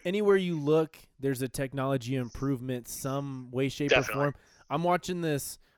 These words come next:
Speaker 1: World Series game as we're, kinda as we're talking, and it's like, you see posters and stuff, and it's perf-, it's perfect print and stuff like that. And
Speaker 2: Yeah,
Speaker 1: of course, that's
Speaker 2: yeah.
Speaker 1: from, that's from a computer. Back in the day, you used to have to paint it, you know, hand paint it and
Speaker 2: Yeah,
Speaker 1: carve
Speaker 2: seriously.
Speaker 1: it and stuff.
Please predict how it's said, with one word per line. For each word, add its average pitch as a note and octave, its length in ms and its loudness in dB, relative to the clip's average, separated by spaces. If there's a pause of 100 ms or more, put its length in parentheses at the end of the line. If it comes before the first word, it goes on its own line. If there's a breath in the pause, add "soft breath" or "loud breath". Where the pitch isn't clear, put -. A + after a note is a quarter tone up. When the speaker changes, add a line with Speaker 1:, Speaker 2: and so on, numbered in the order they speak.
Speaker 1:
World D#3 280 2
Series E3+ 420 2
game D3+ 320 0
as C3 160 -2
we're, C#3 240 0 (340)
kinda D#3+ 220 0
as D3+ 180 0
we're C3+ 120 -4
talking, C#3 520 0
and C3 180 -4
it's - 140 -4
like, C3+ 360 2 (280)
you C#3+ 120 -2
see F3+ 200 -4
posters D#3+ 540 -2
and C#3 100 -6
stuff, C#3+ 340 0
and D3+ 120 -4
it's C#3+ 140 -4
perf-, - 300 -4 (120)
it's C#3 260 -4
perfect F3 720 -4 (320)
print D3+ 440 -4
and B2 140 -10
stuff C3+ 200 -4
like C3 180 -2
that. A#2+ 180 2
And A#2+ 100 0
Speaker 2:
Yeah, A#2 100 4
Speaker 1:
of A2+ 60 2
course, D3+ 160 0
that's C#3 220 -2
Speaker 2:
yeah. G#2+ 80 -2
Speaker 1:
from, C#3 320 0 (460)
that's C3 160 -4
from D3 180 -2
a - 40 -4
computer. E3 400 -2
Back C#3+ 240 2
in D#3+ 80 -2
the D3 60 -2
day, D#3 180 2
you D#3+ 80 2
used D#3+ 120 -4
to D#3 60 0
have C#3 120 -2
to C3+ 80 -4
paint D#3+ 340 -6
it, A2 100 -10
you A#2+ 100 -8
know, A#2+ 120 -6
hand C3+ 280 -8
paint A#2+ 260 -8
it F#2+ 120 -10
and G#2+ 120 -10
Speaker 2:
Yeah, C3+ 220 0
Speaker 1:
carve C#3+ 260 2
Speaker 2:
seriously. A#2+ 360 -2
Speaker 1:
it A2 60 -4
and G#2+ 80 -6
stuff. - 180 -10